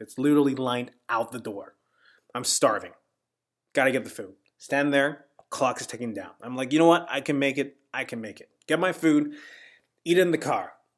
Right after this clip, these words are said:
Don't have time to eat. Back at the Airbnb. Get back to the Airbnb, quickly check in, get inside, open my suitcase, get my suit out. Realized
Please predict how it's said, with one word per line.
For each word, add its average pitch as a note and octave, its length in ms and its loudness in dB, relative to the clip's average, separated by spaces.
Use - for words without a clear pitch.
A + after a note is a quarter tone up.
Don't C#3+ 160 0
have D3 100 0
time C3 300 0
to C#3 80 -4
eat. A#2 360 -8
Back A#2 220 0
at C#3 80 0
the B2 80 -2
Airbnb. A2 720 -6
Get D3 100 0
back D#3+ 160 2
to F3 60 -2
the D#3 80 4
Airbnb, C3 580 -2
quickly D#3+ 340 0
check C3 300 -6
in, A#2 140 -10
get D3 260 -4
inside, A2+ 460 -4
open F3+ 220 0
my D#3+ 100 0
suitcase, A#2 640 -6
get - 180 -2
my D#3+ 160 -4
suit B2 260 -6
out. A#2 240 -6
Realized E3+ 540 2